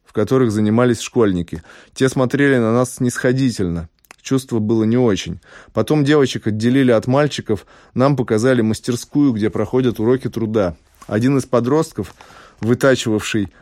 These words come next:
на токарном станке деревяшку, указал на меня пальцем и радостно захохотал. «Алёхин, это же Алёхин!» Я опешил. «Не узнал меня?»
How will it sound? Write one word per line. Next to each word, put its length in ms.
на 140
токарном 540
станке 500
деревяшку, 560
указал 440
на 80
меня 240
пальцем 440
и 120
радостно 460
захохотал. 720
«Алёхин, 520
это 180
же 140
Алёхин!» 480
Я 180
опешил. 480
«Не 140
узнал 340
меня?» 360